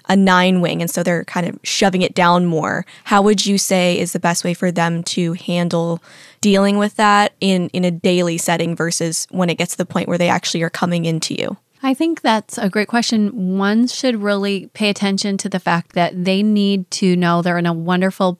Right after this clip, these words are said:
Speaker 2: privileged position on the Enneagram, and the fact that they go to four in stress, they go to seven in health, so they have access easily to the emotions and the thought,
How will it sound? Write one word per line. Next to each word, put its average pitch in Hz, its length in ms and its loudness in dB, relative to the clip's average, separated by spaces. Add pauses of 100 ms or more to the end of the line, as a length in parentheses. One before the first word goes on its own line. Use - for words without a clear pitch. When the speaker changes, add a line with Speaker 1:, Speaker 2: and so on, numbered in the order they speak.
(120)
Speaker 2:
privileged 269 540 -2
position 185 500 -2
on 180 140 -2
the 180 100 0
Enneagram, 196 640 0
and 190 180 0
the 190 60 0
fact 185 300 -2
that 180 200 2 (440)
they 208 120 2
go 214 140 2
to 208 80 2
four 190 240 0
in 196 140 0
stress, 180 420 0
they 185 140 -2
go 180 100 0
to 180 80 0
seven 190 320 0
in 180 120 0
health, 175 260 -4
so - 160 -4
they 190 140 2
have 202 120 0
access 185 540 -4
easily 208 480 2
to 190 220 -4
the 180 120 -2
emotions 196 520 -2
and 180 260 0
the 180 80 0
thought, 165 400 2